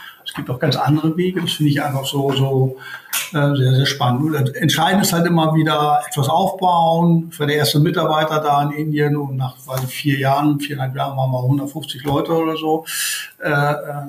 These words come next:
das ist schon eine sehr spannende Sache. Und dann kam eben die Idee, so jetzt möchte ich mal,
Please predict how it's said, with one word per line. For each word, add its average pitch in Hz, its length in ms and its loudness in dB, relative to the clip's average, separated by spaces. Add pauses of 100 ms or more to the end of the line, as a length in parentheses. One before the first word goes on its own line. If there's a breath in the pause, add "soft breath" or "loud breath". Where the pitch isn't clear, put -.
(160)
das 143 220 -8
ist 156 60 -6
schon 143 280 2
eine 131 120 2
sehr 131 160 0
spannende 131 380 0
Sache. 127 200 -2
Und 120 140 -4
dann 139 160 0
kam 139 320 0
eben 131 160 -2
die 131 160 -8
Idee, 135 320 -6
so 127 180 -2
jetzt 131 220 -2
möchte 135 240 -2
ich 127 140 -10
mal, 127 440 0